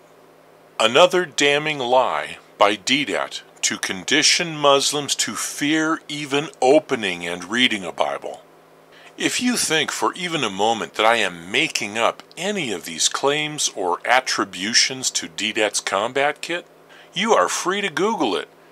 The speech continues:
and download the P D F text for yourself. Please do download and read it and see Dedet's lies for yourself. Maybe then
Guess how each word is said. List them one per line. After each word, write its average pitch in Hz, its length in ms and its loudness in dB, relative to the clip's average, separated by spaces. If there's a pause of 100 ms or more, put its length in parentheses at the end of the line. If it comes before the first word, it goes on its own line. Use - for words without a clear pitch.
(220)
and 123 200 -2
download 185 480 4
the 127 80 -4
P - 260 -4
D 185 180 -2
F 165 240 2
text - 520 2
for 185 260 4
yourself. 185 640 0 (440)
Please 214 400 -2
do 180 540 -4 (100)
download 185 520 4
and 185 160 -2
read 202 200 -4
it - 160 -2 (500)
and 131 180 0
see 175 440 2
Dedet's 143 720 2
lies 104 640 2 (100)
for 165 420 0
yourself. 78 680 -6 (960)
Maybe 202 340 -2
then 160 420 0